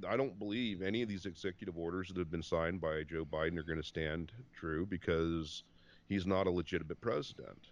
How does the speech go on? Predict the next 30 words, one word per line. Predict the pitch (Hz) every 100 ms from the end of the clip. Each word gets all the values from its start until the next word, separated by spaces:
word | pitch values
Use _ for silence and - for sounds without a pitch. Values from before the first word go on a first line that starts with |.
| - - - -
They | 95
committed | 95 107 101 98 82 - - - - -
exuberant | 95 80 107 160 98 78 78
voter | 85 104 101
fraud, | - 80 76 78
and | 85
it's | 85 -
not | 120
only | 127 82
through | - 82
this | 90 -
country, | - 76 - 76 76 - - - - -
but | 85
if | 92
you | 127
look | 151 143
at | 107
how | 95
things | 90 98 92 87
have | 80
been, | 69 90 87 87 85 82 - -
um, | 82 80 80 76 -
executed | 92 - - - 80 73 73 - - - - - - -
with | 90 -
the | 90
operation | 87 90 87 85 95 - 82 80 85 - - -
to | - 80 82
bring | 98 98
this | 90
country | - 90 80 80